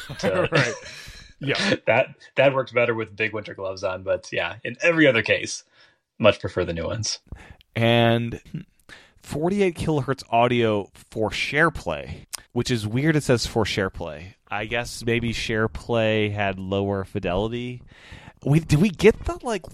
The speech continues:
Speaker 1: we didn't get the lossless, um, wireless thing at all.
Speaker 2: No lossless, no. I'm not sure that's feasible.
Speaker 1: Yeah, they're
Speaker 2: Unless they
Speaker 1: saying that was
Speaker 2: go
Speaker 1: coming. Um,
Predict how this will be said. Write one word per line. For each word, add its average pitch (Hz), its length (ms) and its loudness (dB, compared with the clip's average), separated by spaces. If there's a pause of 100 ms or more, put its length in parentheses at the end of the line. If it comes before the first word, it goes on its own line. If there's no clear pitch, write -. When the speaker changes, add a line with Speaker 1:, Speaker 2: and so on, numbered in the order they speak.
(180)
Speaker 1:
we 127 80 -4
didn't 226 160 -4
get - 140 -4
the 131 80 -2
lossless, 113 1040 2 (1120)
um, 101 480 2
wireless 98 420 4
thing 64 200 -10
at 82 80 -8
all. 85 280 -4 (600)
Speaker 2:
No 101 220 -2
lossless, 95 720 -6
no. 92 520 -4
I'm 113 140 -2
not 113 160 2
sure 98 320 0
that's 95 320 -2
feasible. 98 720 -2 (760)
Speaker 1:
Yeah, 113 100 -10 (140)
they're 165 60 0
Speaker 2:
Unless 120 260 -2
they 151 80 -2
Speaker 1:
saying 156 100 0
that 151 80 2
was 98 100 4
Speaker 2:
go 95 60 2
Speaker 1:
coming. 104 360 0 (420)
Um, 92 560 -4